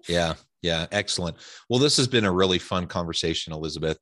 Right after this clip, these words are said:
I know at the time I'm gonna have to let you go here in just a couple minutes, but before we close today, I wanted to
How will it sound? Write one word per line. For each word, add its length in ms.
I 80
know 100
at 80
the 80
time 360
I'm 120
gonna 160
have 160
to 80
let 180
you 80
go 140
here 160
in 80
just 140
a 40
couple 200
minutes, 280
but 200
before 320
we 100
close 500
today, 440
I 40
wanted 440
to 340